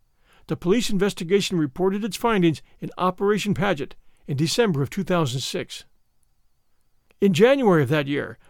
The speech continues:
Lord Stevens did explain in an interview on G M T V that the case is substantially more complex than once thought. The Sunday Times wrote on January twenty-ninth of that year that agents of the British Secret Service were cross-examined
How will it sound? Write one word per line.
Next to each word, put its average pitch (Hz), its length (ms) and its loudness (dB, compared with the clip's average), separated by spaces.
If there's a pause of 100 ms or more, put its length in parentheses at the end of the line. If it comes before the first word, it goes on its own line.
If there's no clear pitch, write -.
Lord 180 220 4
Stevens 233 360 0
did 190 180 0
explain 214 520 -2
in 202 100 0
an 254 80 -2
interview 156 580 2
on 165 160 0
G 196 220 0
M 226 140 0
T 226 180 -2
V 165 380 0 (260)
that 156 140 -6
the 160 60 -2
case 226 320 -2
is 175 120 -2
substantially 240 640 -2
more 214 180 0
complex 190 640 -4
than 147 160 -4
once 165 180 0
thought. 170 360 -8 (1120)
The - 80 -8
Sunday 233 360 0
Times 226 360 0
wrote 202 380 2
on 156 220 -2
January 214 400 0
twenty-ninth 196 540 0
of 139 60 -8
that 143 200 -2
year 143 280 -6 (240)
that 180 220 -8
agents 233 380 0
of 208 60 -4
the 175 80 2
British 196 340 -2
Secret 226 300 -2
Service 208 440 -2 (240)
were 165 80 -6
cross-examined 214 880 0